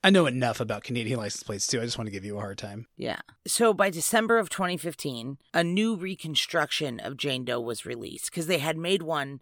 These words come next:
Speaker 2: in the beginning when they had found her body, and it never led to her identification. So they thought, "Well, maybe a refresh with new forensic stuff." And the second forensic picture of her is very similar, but also very different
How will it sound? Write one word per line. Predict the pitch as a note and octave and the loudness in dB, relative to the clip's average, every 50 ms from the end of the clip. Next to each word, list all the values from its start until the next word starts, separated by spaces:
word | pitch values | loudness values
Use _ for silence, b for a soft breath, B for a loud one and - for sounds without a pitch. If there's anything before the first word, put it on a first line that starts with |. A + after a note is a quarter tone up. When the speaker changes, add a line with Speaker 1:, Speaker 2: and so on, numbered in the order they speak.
| _ _ | _ _
Speaker 2:
in | - F#3+ E3 D#3 | -2 0 0 0
the | C#3+ | -2
beginning | B2 C#3 B2+ C#3+ D#3 C#3+ C3 A2+ - - - F2+ B2 _ _ | -2 -4 -2 0 0 0 -2 -4 -10 -12 -14 -16 -16 _ _
when | - D3+ D#3 D#3 | -4 -2 0 2
they | C#3+ C3+ | 2 0
had | C3 C3 - | 0 0 0
found | - C3+ B2+ B2+ B2 | 0 0 0 0 -2
her | B2 B2+ | -4 -2
body, | A#2 C3 B2 B2 B2+ C#3 D3 D#3 | 0 2 2 2 2 0 -2 -2
and | A2+ C3+ D3 | -2 -2 -4
it | C3 A#2 _ _ - | -6 -8 _ _ -12
never | - D3+ D#3 D3 C#3 B2+ C3 C3 | -8 -4 -2 0 0 0 0 0
led | C3 C3+ C3 C3 B2 | 2 2 2 2 0
to | - A#2+ | -4 -6
her | A2+ A#2+ B2 A#2 | -2 0 0 0
identification. | A2+ A2 A#2 A#2+ A#2+ A#2+ - - - - B2 C3+ B2+ - B2 B2 G#2+ | 0 0 -2 -4 -4 -6 -8 -12 -10 -8 -6 -6 -6 -6 -8 -10 -12
So | - B2+ | -10 -8
they | C3 C3+ B2+ | -8 -6 -2
thought, | - D#3 C3+ - - | 0 0 0 0 0
"Well, | G2 D3 D3+ | -4 -8 -6
maybe | D#3 E3 E3+ D#3+ E3 E3+ | -4 -4 -4 -2 0 0
a | D3 B2+ | -2 -2
refresh | A#2+ C#3+ D#3 D3+ C#3 - - - - - - - - - - - - _ _ _ - | -4 -6 -8 -8 -8 -8 -8 -8 -8 -8 -10 -10 -10 -10 -10 -10 -14 _ _ _ -4
with | - D#3+ D#3 - C3+ | 0 0 0 2 0
new | D3 D#3+ E3 E3+ F3 F3 E3 D#3 C#3+ | -2 0 2 4 4 4 4 0 -2
forensic | - - - C#3 C#3 B2 B2 B2 A#2 - A2+ - - | -4 -4 -2 0 0 0 0 -2 -6 -8 -10 -8 -8
stuff." | - - - A2 - F2 - - - _ _ - | -8 -4 -4 -2 -2 -4 -6 -8 -16 _ _ 2
And | F#3 F3+ F3 E3 D#3 C#3+ - - - | 2 2 2 2 -2 -6 -10 -10 -2
the | D3 F3 E3 D3 C#3 C3 B2 - - _ - | 2 4 4 4 2 -2 -6 -12 -20 _ -6
second | - - - - A3 A3 - - A#3+ G#3 D#3 - - | -2 0 2 4 4 4 4 2 0 -2 -2 -4 -6
forensic | - E3 D#3+ C#3+ C#3+ C#3+ - C#3+ - _ | 0 2 2 2 2 0 -6 -10 -10 _
picture | - C3+ C#3 - - C3+ C3 | -10 -10 -8 -8 -6 -4 -4
of | A#2+ A2+ - | -4 -6 -4
her | - C#3+ C3+ B2+ A#2 | -4 -2 -2 -2 -2
is | - F#2+ C#3+ B2+ A#2 A2+ - _ _ - | -2 -2 -4 -4 -4 -10 -14 _ _ -6
very | C#3+ D3 D3 D3+ F3+ G#3+ G3+ E3+ C#3 B2 A#2+ A#2+ - _ _ _ - | 0 2 6 6 6 6 6 4 2 -2 -4 -8 -10 _ _ _ -8
similar, | - - - - - A#3+ B3 B3 B3+ B3+ B3+ B3+ B3+ | -4 -2 0 2 2 2 2 2 2 2 2 2 0
but | F#3+ D#3 F3 D#3+ - - | 2 2 2 2 2 0
also | - C#3 D#3 D3+ - F#3 | -2 -2 0 0 0 0
very | D3+ B2+ C3+ C3 C3 A#2+ | 0 0 0 -2 -2 -2
different | G#2 A2+ G#2 - - - - | -4 -6 -8 -10 -12 -18 -10